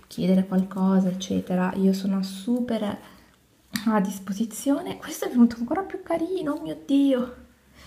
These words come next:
Ed eccolo qua.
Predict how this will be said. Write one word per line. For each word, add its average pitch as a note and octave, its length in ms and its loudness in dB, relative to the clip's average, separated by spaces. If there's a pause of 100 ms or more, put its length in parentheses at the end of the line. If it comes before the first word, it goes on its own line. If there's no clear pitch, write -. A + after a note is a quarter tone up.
(2750)
Ed C#4 140 2
eccolo C4 400 4
qua. - 380 -2